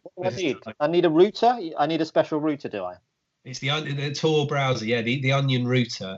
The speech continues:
Speaker 2: and it's so called because
Speaker 1: Okay.
Speaker 2: it kind of contains your, um, I P address in, in multiple. It keeps knocking about your I P address back and forth.
Speaker 1: Okay,
Speaker 2: So it's
Speaker 1: yeah,
Speaker 2: like you're peeling
Speaker 1: yeah.
Speaker 2: an onion and just more, more and more layers, and it's kind of, I don't <laughs> know why I've now become an,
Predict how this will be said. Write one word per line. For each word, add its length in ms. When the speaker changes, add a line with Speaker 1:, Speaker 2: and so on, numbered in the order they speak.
Speaker 2:
and 100
it's 120
so 180
called 320
because 240
Speaker 1:
Okay. 80
Speaker 2:
it 100
kind 140
of 120
contains 560
your, 320
um, 320
I 120
P 220
address 400
in, 180
in 160
multiple. 800
It 80
keeps 260
knocking 280
about 200
your 120
I 60
P 180
address 340
back 240
and 80
forth. 420
Speaker 1:
Okay, 140
Speaker 2:
So 160
it's 80
Speaker 1:
yeah, 60
Speaker 2:
like 80
you're 100
peeling 300
Speaker 1:
yeah. 40
Speaker 2:
an 60
onion 260
and 160
just 160
more, 140
more 240
and 80
more 120
layers, 440
and 100
it's 140
kind 200
of, 60
I 60
don't 240
<laughs> 0
know 80
why 240
I've 200
now 160
become 280
an, 140